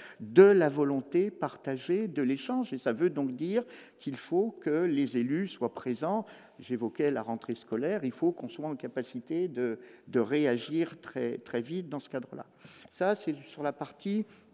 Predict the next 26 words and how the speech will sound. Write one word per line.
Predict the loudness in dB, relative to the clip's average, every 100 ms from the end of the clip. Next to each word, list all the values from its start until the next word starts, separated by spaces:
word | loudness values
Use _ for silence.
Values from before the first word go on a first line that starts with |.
| -20 _ _ _ _ -20 -6
action, | -6 -4 0 2 2 2 4
euh, | 2 4
locale. | 0 0 -2 -4 -8 -20 -20 -18
Deuxième | -8 2 2 4 2 2
dimension | -4 -8 -8 -10 -6 -4 -4
pour | -2 -2 0
un, | -6 -2
un | 0
élu, | 2 2 2 0
c'est | 0 -2
naturellement | -2 -2 -4 -4 -4 -2 -4
l'engagement, | -4 -4 -2 -4 -4 -6 -4 -4 -8 -20 -12 0
euh, | 4 6 4
politique, | 2 0 0 -2 -6 -6 -6 -4 -6 -4
euh, | -4 -2
personnel. | -2 -2 0 -2 -2 -2 -8 -12 -20 -20 -20 -20 -4
Euh, | 0 0 -4 -18 -2
les | 4 6
réseaux | 6 6 4
sociaux, | 2 -2 2 2 2 -2 -10
je | -10
réutilise | -2 -2 -2 -6 -6 -4
le | -4
terme | -2 -2 0
de | 0
révélateur, | 2 2 0 -2 0 0 0